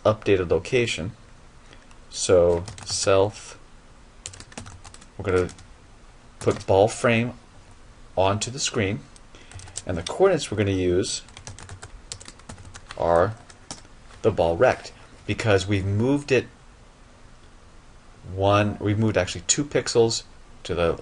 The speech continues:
left I mean, two pixels down and two pixels over. And now we have to update the screen.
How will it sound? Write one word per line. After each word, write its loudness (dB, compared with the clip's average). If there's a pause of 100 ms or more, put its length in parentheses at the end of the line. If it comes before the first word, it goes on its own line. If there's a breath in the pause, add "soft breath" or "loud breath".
(160)
left 0 (440)
I 0
mean, -2
two -4
pixels 2
down 2 (420 loud breath)
and -8
two 0
pixels -2
over. -2 (2250 loud breath)
And -4
now 4
we 4
have -4
to -6
update -2
the -6
screen. -4